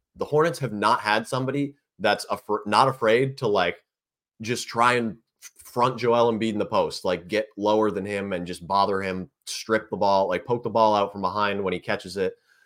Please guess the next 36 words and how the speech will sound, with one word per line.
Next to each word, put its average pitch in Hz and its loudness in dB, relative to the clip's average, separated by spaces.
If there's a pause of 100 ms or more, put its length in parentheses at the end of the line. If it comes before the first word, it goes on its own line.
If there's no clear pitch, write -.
Just, 139 -4
like, 131 4
little 131 4
things 131 -2
like 104 -2
that, 110 2
that, 92 -2 (400)
you 101 -8
know, 87 -4
don't 113 0
necessarily 117 0
show 113 0
up 117 0
as, 101 -4
like, 95 -2
a 92 -8
block 101 2
or 90 -2
a - -8
steal 113 -2
or 113 2
something, 113 -4
but 85 -2 (440)
over 120 2
the 110 0
course 123 -4
of 95 -4
a 92 -6
game 104 -2
and 107 -2
over 101 0
the 101 0
course 107 -4
of 90 -8
a 92 -8
seven-game 107 -2